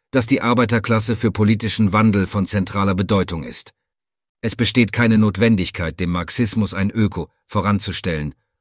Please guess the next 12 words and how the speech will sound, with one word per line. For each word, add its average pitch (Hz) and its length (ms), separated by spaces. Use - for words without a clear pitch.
um 117 140
unsere 113 300
aktuelle 113 440
missliche 110 460
Lage 95 320
zu - 120
verstehen. 76 540
Die 123 80
Erklärungen 127 640
des 101 160
klassischen 107 440
Marxismus 98 760